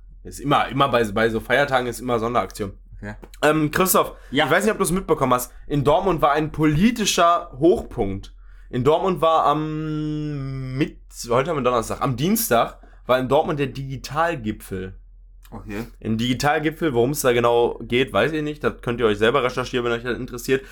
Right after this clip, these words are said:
Speaker 1: Worauf ich hinaus <laughs> möchte, kennst du Peter Altmaier, diesen dicken Glatzkopf mit der Brille, der, ähm, Politiker? Die fette Mastsau.
Speaker 2: Weiß ich
Speaker 1: Und
Speaker 2: ehrlich
Speaker 1: ich habe
Speaker 2: gesagt
Speaker 1: das
Speaker 2: nicht.
Speaker 1: Video dazu mir angeguckt. Es gab, nach ein paar Stunden gab's endlich Videos dazu. Ist einfach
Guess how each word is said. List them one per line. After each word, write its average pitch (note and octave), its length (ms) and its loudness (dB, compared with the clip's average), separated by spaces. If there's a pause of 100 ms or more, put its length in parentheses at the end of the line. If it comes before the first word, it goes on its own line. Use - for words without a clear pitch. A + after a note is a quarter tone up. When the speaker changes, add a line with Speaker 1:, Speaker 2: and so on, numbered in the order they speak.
(280)
Speaker 1:
Worauf F3 300 4
ich - 80 -6
hinaus D#3+ 440 2
<laughs> - 20 -2
möchte, E3 440 0 (160)
kennst D3 200 0
du - 40 -8
Peter E3+ 300 2
Altmaier, E3 380 2
diesen C#3 280 -6
dicken D#3+ 240 0
Glatzkopf D#3+ 420 0
mit D#3 120 -4
der D3+ 80 4
Brille, C#3+ 300 2
der, B2+ 340 4 (220)
ähm, B2 320 -6 (260)
Politiker? F3+ 600 -2 (1300)
Die G#3+ 120 6
fette C4 320 2
Mastsau. F#3 800 2 (800)
Speaker 2:
Weiß D#3+ 200 0
ich E3 40 2
Speaker 1:
Und E3+ 80 2
Speaker 2:
ehrlich - 220 2
Speaker 1:
ich - 60 0
habe G#3 260 4
Speaker 2:
gesagt G3+ 40 2 (120)
Speaker 1:
das D3+ 60 -8
Speaker 2:
nicht. F3 100 0
Speaker 1:
Video G3 180 2
dazu E3 300 0
mir D3 140 -2
angeguckt. C3+ 400 -4
Es B2 160 -8
gab, D3+ 260 0
nach C#3+ 300 -2
ein B2+ 260 -8
paar D3 200 2
Stunden D3 240 -2
gab's - 200 0
endlich C3+ 300 -4
Videos C3 280 0
dazu. C#3+ 380 -2 (320)
Ist - 300 0
einfach F3+ 440 0